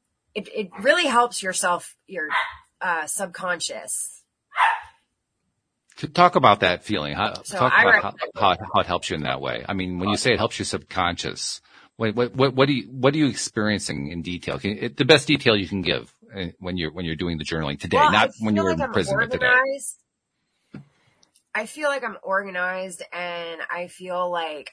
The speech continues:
Speaker 1: I can get my thoughts together because, you know, I'm high
Speaker 2: Mm-hmm.
Speaker 1: functioning autistic. I was misdiagnosed as bipolar. So, like, racing
Speaker 2: Mm.
Speaker 1: thoughts are a big problem for me.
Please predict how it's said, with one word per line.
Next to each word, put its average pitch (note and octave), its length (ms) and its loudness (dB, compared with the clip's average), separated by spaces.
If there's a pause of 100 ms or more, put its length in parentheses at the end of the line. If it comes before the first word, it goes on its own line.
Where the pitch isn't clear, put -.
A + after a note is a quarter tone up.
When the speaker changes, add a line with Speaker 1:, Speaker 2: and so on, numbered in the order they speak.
Speaker 1:
I E3+ 220 -2
can E3+ 280 -18
get E3 180 -8
my E3 160 -6
thoughts D3+ 380 -4
together D#3 440 -6
because, E3 260 -14
you F3 100 -18
know, F3+ 100 0
I'm G3 160 2
high A#3 260 4
Speaker 2:
Mm-hmm. - 60 -8
Speaker 1:
functioning G#3 400 -4
autistic. D#3+ 640 -4
I E3 140 0
was F#3 160 -8
misdiagnosed G#3+ 840 2
as E3 160 -14
bipolar. D#3+ 600 -2
So, D3 300 -8 (320)
like, G3 140 -8 (100)
racing G3+ 640 0
Speaker 2:
Mm. - 40 -14
Speaker 1:
thoughts E3+ 520 4
are D#3 280 -2
a D3 40 -8
big E3+ 260 -10
problem D#3+ 500 -4
for E3 120 -20
me. D3+ 220 -14